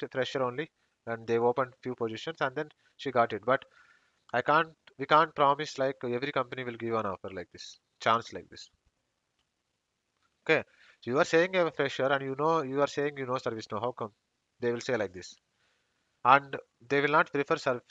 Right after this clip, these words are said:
ServiceNow freshers. So you can try, okay, maybe with some gap experience and then try.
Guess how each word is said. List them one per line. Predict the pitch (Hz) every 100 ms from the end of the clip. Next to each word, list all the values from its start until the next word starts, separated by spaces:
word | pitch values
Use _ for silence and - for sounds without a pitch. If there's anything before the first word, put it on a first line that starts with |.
| - - -
ServiceNow | 120 123 - 120
freshers. | 107 95 - - _ _ _ _ _ _ _ _ _ _ _ -
So | 127
you | 120
can | - 123 135
try, | 135 135 151 - _ _ _ _ -
okay, | 120 165 127 _ _ _ -
maybe | 120 131 143
with | 135
some | - 120 110
gap | 113 120
experience | 123 - 113 107 117 -
and | 113
then | 110 107
try. | 92